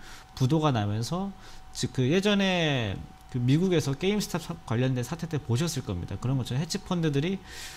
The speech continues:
물량을 다 빼기 시작을 해요. 이게 사실 공매도의 가장 큰 무서움이에요. 만약에 작년 삼월, 사월 이때 우리나라 공매도를 중단을 하지 않고 계속 이어졌다가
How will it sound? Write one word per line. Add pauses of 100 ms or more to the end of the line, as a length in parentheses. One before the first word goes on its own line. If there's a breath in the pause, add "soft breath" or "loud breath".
(160 loud breath)
물량을
다
빼기
시작을
해요.
이게
사실
공매도의
가장
큰
무서움이에요. (560 loud breath)
만약에
작년
삼월,
사월
이때 (440 loud breath)
우리나라
공매도를 (600)
중단을
하지
않고
계속
이어졌다가